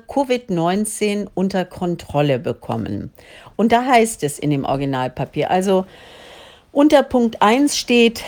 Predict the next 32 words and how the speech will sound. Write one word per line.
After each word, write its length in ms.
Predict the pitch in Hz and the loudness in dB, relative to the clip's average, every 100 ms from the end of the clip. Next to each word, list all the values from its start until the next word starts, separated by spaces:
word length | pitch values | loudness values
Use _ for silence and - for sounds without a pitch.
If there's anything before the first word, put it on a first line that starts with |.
| - | -2
Lage 600 | 170 170 202 262 254 240 | 2 2 2 2 2 2
und 200 | - 208 | 2 0
Strategie. 760 | - - 196 196 180 165 147 | -2 0 0 2 -2 0 0
Und 140 | 123 156 | 0 2
da 120 | 165 | 2
heißt 360 | 175 214 240 233 | 2 2 2 -2
es, 100 | 226 | 0
„Das 200 | 220 226 | -2 0
pandemische 680 | 220 214 226 339 302 262 | -2 0 0 0 0 -2
covid 340 | - 240 226 226 | 0 2 2 2
neunzehn 500 | 190 220 233 233 196 | 0 0 0 0 0
Virus 360 | 196 220 196 | 0 0 -2
ist 340 | - 302 302 - | -2 -4 -4 -2
für 140 | 247 | -2
die 100 | 214 | 0
Politik, 560 | 202 175 156 151 262 - | -2 -2 -2 -2 -6 -4
Gesellschaft 680 | 170 165 170 180 170 - | -2 0 0 -2 -8 -6
und 160 | 143 135 | -6 -2
Wirtschaft 440 | 143 156 170 156 | -2 -2 -4 -4
in 160 | 147 139 | -4 0
Deutschland 580 | 143 156 - 160 160 - | 0 0 -2 -2 -2 -6
und 240 | 143 - | -8 -2
Europa 500 | 127 123 160 190 180 | -2 0 -4 0 -2
die 160 | 160 165 | -2 -6
größte 560 | 180 220 285 320 - | -2 0 0 -2 -4
Herausforderung 1080 | 240 170 139 147 185 - 180 170 175 165 170 | -2 -2 0 0 0 -2 -4 -2 -2 -2 -2
seit 320 | 156 180 220 | -2 -2 -2
dem 180 | 240 226 - | -4 -6 -4
Ende 280 | 156 170 | -2 -2
des 280 | 175 175 175 | -4 -6 -6
Zweiten 420 | - 180 185 233 | -6 -6 -4 -4
Weltkriegs. 800 | 190 123 120 - 113 92 - - | -2 -2 -4 -8 -8 -8 -10 -20